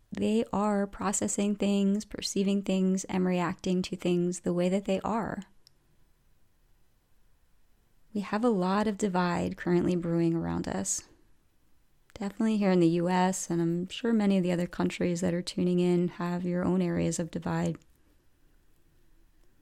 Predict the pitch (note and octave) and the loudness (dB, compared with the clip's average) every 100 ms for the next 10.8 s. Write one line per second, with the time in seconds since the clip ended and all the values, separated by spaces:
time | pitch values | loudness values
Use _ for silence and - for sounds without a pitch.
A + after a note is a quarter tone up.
0 | _ _ _ - F#3+ F#3+ G3+ G#3 F#3 F3 | _ _ _ -20 -6 -2 0 0 -2 -2
1 | E3+ F#3 F#3+ F3 F3 F3 F3 - - - | 2 4 8 6 6 2 -2 -8 -4 -4
2 | E3 - - - - - G3+ G3+ F3+ D3+ | -4 -4 -8 -12 -16 -4 -2 0 0 -2
3 | F3+ G3 - G3 F#3+ F#3+ F#3+ - - _ | -4 -4 -4 0 4 4 2 -2 -16 _
4 | _ _ _ _ _ _ - G#3+ B3 G#3 | _ _ _ _ _ _ -4 2 4 4
5 | G#3+ G#3+ G3 D#3 G3 F#3+ E3+ F3+ F3+ F3 | 2 0 0 0 2 2 2 0 0 -2
6 | F3 F#3 - F3+ F3+ F3+ E3+ E3+ E3+ - | -2 -4 0 0 2 2 2 0 -4 -4
7 | F3+ F#3 F#3 F3+ F3+ F3 E3+ - F3+ F3 | -4 0 2 4 2 0 -4 -4 -2 -2
8 | F3 - G3+ G3 G3+ G3+ F#3+ F#3 F3+ - | -4 -2 -2 -2 -2 0 2 2 2 -2
9 | E3+ - E3+ E3 E3 - - - F#3 E3+ | -6 -2 0 0 -2 -4 -10 -12 -6 -4
10 | E3+ F3 F3 - F#3+ F3+ E3+ | -2 -2 -2 -2 0 2 0